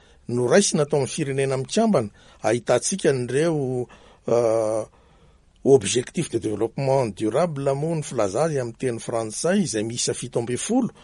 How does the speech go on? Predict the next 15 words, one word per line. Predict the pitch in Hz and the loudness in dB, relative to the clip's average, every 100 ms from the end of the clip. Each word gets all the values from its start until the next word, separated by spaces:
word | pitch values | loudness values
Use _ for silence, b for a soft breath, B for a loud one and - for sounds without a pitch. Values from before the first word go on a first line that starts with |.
| b b b | b b b
dia | 131 - 156 208 233 254 _ _ | -10 -4 4 6 6 2 _ _
no | 123 120 | 0 2
avaozina | 107 139 196 143 135 | 6 8 8 6 2
arak'izay | 127 - 107 131 | 2 -2 0 0
ihany | 123 | -2
koa | 123 226 190 | -4 -2 0
izany | 180 220 190 | 2 2 2
ny | 170 247 b b b | 2 2 b b b
statut | - - 135 - 226 | -6 -4 -2 -4 0
an'ny | 196 151 | 0 0
fahafiala | 135 120 - 196 220 233 233 b b - | -2 -2 -2 -2 -2 -4 -8 b b -10
izay | 113 95 127 196 185 b | -8 0 4 4 2 b
fitinina | - - - 214 214 185 151 | -14 -14 -2 4 6 6 2
amin'ilay | 143 139 | 0 2
hoe | 190 | 0